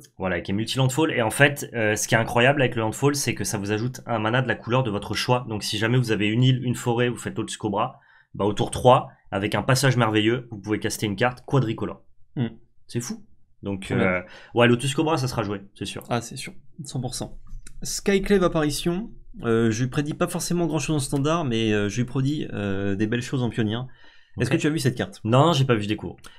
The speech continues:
Speaker 2: C'est une deux deux pour trois, donc deux mana blanc, un Core Spirit, donc ça ne marche pas pour le parti, mais c'est un esprit. Et esprit, on sait que là, on peut jouer des esprits,
Speaker 1: On sait,
Speaker 2: euh,
Speaker 1: euh,
Speaker 2: il se passe des trucs.
Speaker 1: on sait ce qu'on en fait.
Speaker 2: Quand il arrive sur champ de bataille, on peut exiler jusqu'à un permanent, euh, non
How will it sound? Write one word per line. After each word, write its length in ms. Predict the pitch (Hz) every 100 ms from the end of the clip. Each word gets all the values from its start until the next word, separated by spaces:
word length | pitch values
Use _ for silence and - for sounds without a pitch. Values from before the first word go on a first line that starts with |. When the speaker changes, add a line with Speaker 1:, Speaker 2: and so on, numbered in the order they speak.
| -
Speaker 2:
C'est 240 | - 131
une 100 | 160
deux 140 | 143 196
deux 120 | 214
pour 180 | 151 -
trois, 200 | - 135
donc 120 | 120
deux 60 | 117
mana 240 | 113 107
blanc, 280 | 101 120 - -
un 260 | 110 107
Core 220 | 101 165
Spirit, 360 | 139 - 117 123
donc 140 | 131
ça 100 | -
ne 40 | 117
marche 160 | 135
pas 100 | -
pour 120 | 165 131
le 80 |
parti, 280 | 113 107 - - - _ -
mais 60 |
c'est 180 | 127 139
un 60 | 147
esprit. 360 | 139 - 117 - -
Et 160 | 127 117
esprit, 300 | 120 - 147
on 80 | 123
sait 200 | - 147
que 140 | 143 117
là, 160 | - 120
on 80 | 127
peut 80 | 117
jouer 140 | 117
des 100 | 110
esprits, 360 | 110 - 120 117
Speaker 1:
On 140 | 104 101
sait, 240 | - 107
Speaker 2:
euh, 180 | 101 104
Speaker 1:
euh, 40 | 107
Speaker 2:
il 80 |
se 60 | 110
passe 160 | 139 107
des 80 |
trucs. 260 | 104 135 147
Speaker 1:
on 20 | 110
sait 80 | 110
ce 60 |
qu'on 140 | - 98
en 60 |
fait. 180 | 95 - -
Speaker 2:
Quand 200 | - 185
il 60 | 185
arrive 140 | 170 165
sur 80 | 143
champ 120 | 135
de 40 |
bataille, 460 | 117 - 123 139 -
on 140 | 113
peut 100 | 107
exiler 480 | 123 107 117 131 135 -
jusqu'à 500 | 104 120 - 123 113 - - - -
un 120 | 156
permanent, 560 | 151 139 135 135 135 -
euh, 400 | 110 104 104 101
non 480 | 107 123 160 190